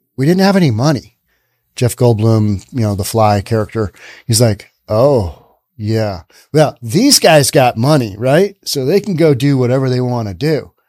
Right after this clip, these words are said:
They can make it happen. If it's just scrub land out by the Air Force Base, you got the jets flying by. I'm sure that's a perfect location. Who doesn't wanna be underneath the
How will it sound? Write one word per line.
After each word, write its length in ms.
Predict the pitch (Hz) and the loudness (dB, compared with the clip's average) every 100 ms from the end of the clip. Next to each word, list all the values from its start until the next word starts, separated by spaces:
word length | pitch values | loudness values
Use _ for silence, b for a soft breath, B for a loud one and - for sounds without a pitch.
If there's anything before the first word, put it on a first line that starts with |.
| _ _ _ - | _ _ _ -6
They 140 | 151 | -4
can 140 | 160 135 | -2 -2
make 180 | 135 | -4
it 80 | 120 | -4
happen. 400 | 120 123 110 95 | -4 -6 -8 -10
If 80 | 101 | -10
it's 160 | 113 - | -12 -10
just 260 | 120 - | -8 -4
scrub 460 | - 156 170 190 185 | -4 -2 2 2 0
land 500 | 208 214 226 233 170 | 0 2 4 2 2
out 220 | 170 220 | 2 2
by 140 | 180 180 | 0 2
the 140 | 175 | 0
Air 160 | 160 196 | 0 -2
Force 360 | 196 196 180 | -2 -2 -2
Base, 420 | - 185 240 208 | -4 -4 -2 -4
you 80 | 170 | -4
got 260 | 143 190 - | -4 -4 -4
the 100 | 131 | -6
jets 420 | 104 143 240 - | 0 2 2 -2
flying 440 | - 214 240 254 | -2 0 0 -2
by. 360 | 220 240 247 330 _ b b b b | 0 2 2 0 _ b b b b
I'm 80 | 185 | -16
sure 140 | - | -14
that's 160 | - - | -12 -14
a 60 | |
perfect 500 | - - 330 247 - | -10 -6 -4 -6 -4
location. 560 | 143 120 123 110 - 110 | -4 -2 -4 -6 -6 -8
Who 220 | - 170 | -4 -4
doesn't 380 | - 302 233 240 | 0 0 0 0
wanna 220 | 165 135 | 2 2
be 220 | 143 135 | 2 2
underneath 400 | 135 131 135 - | 2 2 2 0
the 220 | 123 101 | -2 -4